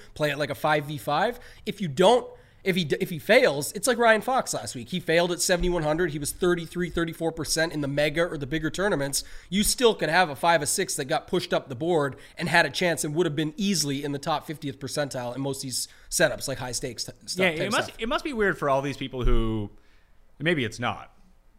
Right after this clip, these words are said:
Speaker 2: that in order to qualify for the Fantasy Golf World Championship on DraftKings, that you had to win some sort of G P P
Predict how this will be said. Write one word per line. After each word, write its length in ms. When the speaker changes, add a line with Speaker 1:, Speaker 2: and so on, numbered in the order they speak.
Speaker 2:
that 400
in 100
order 240
to 80
qualify 680
for 100
the 80
Fantasy 340
Golf 280
World 200
Championship 540
on 140
DraftKings, 640
that 300
you 100
had 120
to 60
win 220
some 220
sort 160
of 80
G 180
P 140
P 280